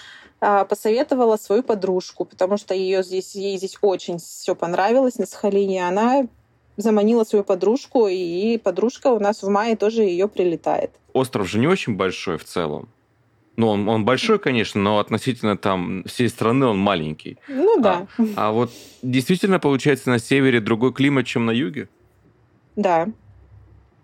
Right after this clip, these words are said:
Speaker 1: У нас на севере крайний север, Ах-, Ахинский район, допустим, и Ногликский – это крайний север. В Ахе у нас, а, лето,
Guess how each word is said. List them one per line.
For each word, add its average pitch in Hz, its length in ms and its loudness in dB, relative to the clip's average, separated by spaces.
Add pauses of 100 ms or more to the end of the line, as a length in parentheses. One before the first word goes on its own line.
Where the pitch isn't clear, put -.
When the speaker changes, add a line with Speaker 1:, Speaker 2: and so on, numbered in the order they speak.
(120)
Speaker 1:
У 202 100 2
нас 190 320 -2
на 202 160 0
севере 190 500 -2 (640)
крайний 180 380 -2
север, 240 380 0 (400)
Ах-, 208 340 0
Ахинский 220 580 -2
район, 180 320 0
допустим, 175 640 -6
и 175 40 -4
Ногликский – 170 680 -4
это 175 160 -4
крайний 175 360 -4
север. 240 420 0
В 214 100 -2
Ахе 214 340 0
у 202 120 2
нас, 190 400 -4
а, 180 240 2
лето, 185 580 0